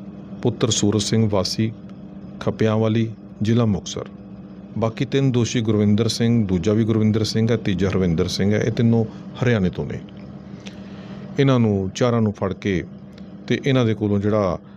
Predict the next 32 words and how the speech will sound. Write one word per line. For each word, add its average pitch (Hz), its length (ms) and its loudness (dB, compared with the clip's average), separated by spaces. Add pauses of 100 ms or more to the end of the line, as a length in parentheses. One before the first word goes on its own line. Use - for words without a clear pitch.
(160)
ਰਿਕਵਰੀ 127 420 2
ਹੁੰਦੀ 104 300 2
ਆ 101 80 2
ਉਹ 104 100 2
ਤਿੰਨ 127 280 0
ਲੱਖ 113 140 0
ਸਤੱਤਰ 104 400 -4
ਹਜ਼ਾਰ 101 200 0
ਰੁਪਏ 98 200 -2
ਦੇ 92 100 0
ਕਰੰਸੀ 101 360 0
ਨੋਟ 110 300 2
ਹੈ, 107 140 2 (680)
ਚਾਰ 113 220 4
ਸੌ 110 160 -2
ਚੁਰਾਸੀ 107 420 0
ਪੁਆਇੰਟ 104 360 0
ਦਸ 104 160 0
ਗ੍ਰਾਮ 98 240 -2
ਚਾਂਦੀ 92 440 0
ਹੈ, 110 100 2
ਬੱਤੀ 104 320 -2
ਪੁਆਇੰਟ 95 280 -2
ਪਚਾਨਵੇਂ 107 480 2
ਗ੍ਰਾਮ 95 260 0
ਸੋਨਾ 95 440 0
ਹੈ, 110 240 0 (640)
ਵਰਨਾ 120 340 2
ਕਾਰ 110 340 0
ਹੈ 117 100 2
ਪੀ 110 220 -2
ਬੀ 117 300 2